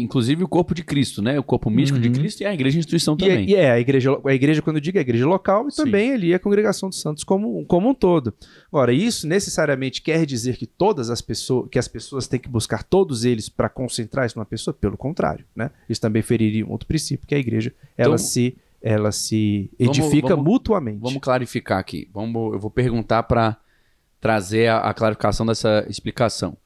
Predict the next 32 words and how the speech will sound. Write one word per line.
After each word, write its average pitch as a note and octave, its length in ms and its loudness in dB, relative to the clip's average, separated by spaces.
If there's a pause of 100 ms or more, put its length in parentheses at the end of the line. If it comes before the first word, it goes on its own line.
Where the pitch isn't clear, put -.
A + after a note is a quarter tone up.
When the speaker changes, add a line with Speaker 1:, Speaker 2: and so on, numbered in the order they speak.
(540)
Speaker 1:
Pode E3+ 380 4
alguém A#2+ 420 2
ter A2+ 280 0
todos D#3 420 0
os A#2 160 -4
cinco C3+ 240 -4
ministérios? A2 760 -2 (340)
Speaker 3:
Pode. G#2 380 0 (640)
Eu B3+ 60 0
acho F3 100 2
Speaker 2:
Pode. D3 120 0
Speaker 3:
que - 100 -10
sim. B2 60 -20 (440)
Pode. B2 160 -10
Speaker 2:
Não, G3+ 260 4
eu, D3 80 4
eu E3+ 80 4
digo C4 240 0
mais. E3 380 2
Eu C3+ 80 2
acho E3+ 160 -4
que - 80 -20
todo - 320 -6
cristão, D3+ 580 -6 (1160)
ele F3+ 180 4
vai E3 480 2
flutuar G#3 960 0
pelos B2+ 380 0
cinco A#2+ 240 -8
ministérios. G#2+ 800 -8
Todo E4+ 160 0
cristão. C3 500 -2